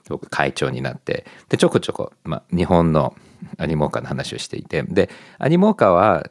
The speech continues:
サンドボックスともうすごく昔から、あの、前回のクリプトウィンターの時に、こう一緒になって、そしてサンドボックスをずっと育ててきたので、結構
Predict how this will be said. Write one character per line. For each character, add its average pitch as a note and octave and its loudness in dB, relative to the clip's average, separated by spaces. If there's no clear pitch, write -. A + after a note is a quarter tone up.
サ - -2
ン B2+ 0
ド B2 -2
ボ C3 2
ッ - -4
ク - -10
ス - -14
と D#2+ -8
も D2 -8
う - -8
す - -8
ご - -2
く - -6
昔 D2+ -6
か D2+ -4
ら、 C2+ -4
あ - -4
の、 D#2+ -4
前 D#3+ 4
回 D#2 2
の - -10
ク - 0
リ F#2 2
プ - -14
ト F#2+ 6
ウ F2 2
ィ F#2 4
ン F2+ 0
タ C2+ -2
ー - -8
の C2 -8
時 - -12
に、 D2+ -6
こ - 2
う - 2
一 F#2 0
緒 - 2
に E2 4
な E2+ 4
っ - -4
て、 C#2+ -4
そ - -4
し - -4
て D2+ 2
サ - 0
ン D#2 0
ド D#2 0
ボ D#2 2
ッ D#2 0
ク - -10
ス - -2
を - 0
ず - -4
っ - -10
と - -10
育 - 0
て - -10
て - -4
き - -10
た - -2
の - -6
で、 - 0
結 - -4
構 C2+ 2